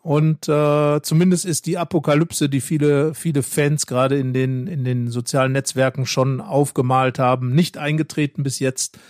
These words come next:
Glaube ich auch nicht, dass das noch passieren wird. Aber Gladbach ist auch noch nicht, wie man so schön im Rheinland sagt, über Schmitz Backes hinweg. Also gucken,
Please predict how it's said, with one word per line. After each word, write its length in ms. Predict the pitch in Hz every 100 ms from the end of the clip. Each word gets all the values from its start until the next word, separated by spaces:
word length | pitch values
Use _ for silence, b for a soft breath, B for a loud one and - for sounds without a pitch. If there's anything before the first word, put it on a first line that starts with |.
| B
Glaube 240 | - 127 135
ich 100 | 131
auch 100 | 123
nicht, 200 | 135 -
dass 140 | 127
das 180 | 127 -
noch 160 | 135 -
passieren 480 | 123 - 151 160
wird. 180 | 156 156
Aber 380 | - 143 156 160 B B B B B B
Gladbach 380 | - 143 - 139
ist 100 | 147
auch 160 | 156 143
noch 140 | 156
nicht, 280 | 147 143 -
wie 80 | 135
man 160 | 143
so 140 | 135 131
schön 240 | - 139
im 100 | 135
Rheinland 360 | 127 135 135 131
sagt, 240 | 135 127
über 180 | 151 127
Schmitz 300 | - 139 -
Backes 340 | 135 135 151
hinweg. 400 | 131 120 143 - -
Also 520 | 135 143 147 151 147 _ _ _
gucken, 540 | - 165 185 170 190